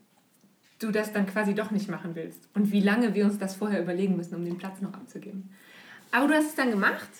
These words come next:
Also du bist, äh, mit mir gelaufen, du warst auch ein bisschen schneller als ich. Das wurmt mich schon noch ein kleines bisschen.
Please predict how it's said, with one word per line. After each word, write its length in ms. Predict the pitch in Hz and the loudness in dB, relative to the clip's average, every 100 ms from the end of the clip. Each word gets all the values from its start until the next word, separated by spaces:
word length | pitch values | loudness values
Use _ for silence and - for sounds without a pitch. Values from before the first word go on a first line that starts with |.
| - - | -20 -8
Also 280 | 214 208 190 | -6 -4 -2
du 80 | |
bist, 320 | 190 202 202 - | -2 -2 -2 -8
äh, 120 | 185 | -6
mit 200 | 202 240 | -4 -2
mir 100 | 214 | -2
gelaufen, 260 | 196 202 | -2 -2
du 60 | 196 | -2
warst 140 | 202 | -2
auch 60 | 196 | -4
ein 40 | |
bisschen 220 | 170 - 175 | -8 -10 -10
schneller 340 | 190 190 240 | -8 -6 -6
als 160 | 240 - | -8 -8
ich. 240 | 269 285 | -10 -10
Das 220 | - 196 190 | -14 -10 -6
wurmt 220 | 226 240 | -4 -2
mich 200 | 202 190 | -4 -4
schon 140 | 226 | -8
noch 120 | 240 233 | -8 -8
ein 80 | |
kleines 280 | 233 233 233 | -8 -10 -12
bisschen. 320 | - 220 254 | -12 -16 -14